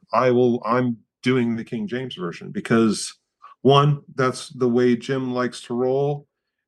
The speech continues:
And two, you know, everywhere I hear that that is the closest you're going to get to God's word. I mean, that is the best translation there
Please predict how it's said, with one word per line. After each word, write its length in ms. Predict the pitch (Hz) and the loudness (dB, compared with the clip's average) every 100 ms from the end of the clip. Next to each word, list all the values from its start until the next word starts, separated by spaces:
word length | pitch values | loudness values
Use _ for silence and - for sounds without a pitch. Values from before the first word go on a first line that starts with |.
| _ | _
And 640 | 117 120 117 113 113 107 - _ | -2 0 0 -2 -2 -4 -10 _
two, 560 | - 127 156 175 170 - _ _ - | -6 0 2 2 -2 -12 _ _ -20
you 140 | - 131 | -10 -6
know, 180 | 113 120 | -6 -4
everywhere 840 | 120 139 139 135 135 131 131 127 - _ _ | 0 2 4 4 4 2 2 -2 -8 _ _
I 160 | - 120 | -6 -4
hear 440 | 117 123 123 120 113 | -2 2 4 4 2
that 280 | 107 107 | -2 -4
that 300 | - 123 127 - | 0 0 0 -2
is 540 | 117 117 117 - - _ 98 | 2 2 0 -4 -14 _ -2
the 320 | 120 117 110 | 2 2 0
closest 580 | - 123 117 - 104 120 | -4 -4 -4 -4 -6 -6
you're 80 | |
going 300 | 107 110 107 | -2 -2 -2
to 120 | 95 98 | -4 -2
get 360 | 110 104 - _ _ _ _ | 0 0 -4 _ _ _ _
to 440 | - 107 101 101 92 | -2 0 0 -2 -2
God's 360 | 107 110 104 | 2 2 2
word. 320 | 110 143 104 - | 2 2 2 -6
I 100 | 92 | -6
mean, 200 | 95 92 | -4 0
that 220 | 98 101 | 0 2
is 400 | 104 98 - - - _ _ _ _ _ _ _ | 2 0 -4 -10 -16 _ _ _ _ _ _ _
the 80 | 117 | 2
best 360 | 110 113 - | 4 2 2
translation 680 | - 110 101 98 101 98 98 | 0 2 2 0 -2 -2 -6
there 220 | 92 87 | -10 -12